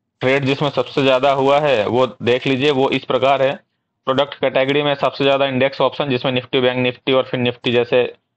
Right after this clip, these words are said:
ट्रेड होते हैं। स्टॉक ऑप्शन, जैसे स्टॉक का ऑप्शन परचेज करना, इंडेक्स फ्यूचर, बैंक Nifty, Nifty का फ्यूचर में ट्रेड करना और स्टॉक फ्यूचर, स्टॉक के फ्यूचर को खरीदना बेचना। एज ग्रुप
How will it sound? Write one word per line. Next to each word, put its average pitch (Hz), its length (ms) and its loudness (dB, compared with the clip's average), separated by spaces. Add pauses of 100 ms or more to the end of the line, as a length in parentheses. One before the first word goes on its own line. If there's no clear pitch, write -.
(240)
ट्रेड 123 260 0
होते 127 220 -2
हैं। 139 260 -2
स्टॉक 139 340 0
ऑप्शन, 151 300 -2
जैसे 131 240 0
स्टॉक 131 300 -2
का 127 60 2
ऑप्शन 127 280 -2
परचेज 131 360 -4
करना, 143 420 -2
इंडेक्स 123 420 -2
फ्यूचर, 151 480 -2 (300)
बैंक 139 360 0
Nifty, 139 220 -2
Nifty 131 340 -2
का 127 320 0 (440)
फ्यूचर 139 300 0
में 143 140 -2
ट्रेड 131 280 -2
करना 156 260 0
और 143 120 0
स्टॉक 135 320 -2
फ्यूचर, 147 320 0
स्टॉक 123 320 -2
के 143 60 -2
फ्यूचर 131 280 0
को 147 160 -2
खरीदना 110 360 -4
बेचना। 104 460 -4 (560)
एज 139 200 0
ग्रुप 156 320 0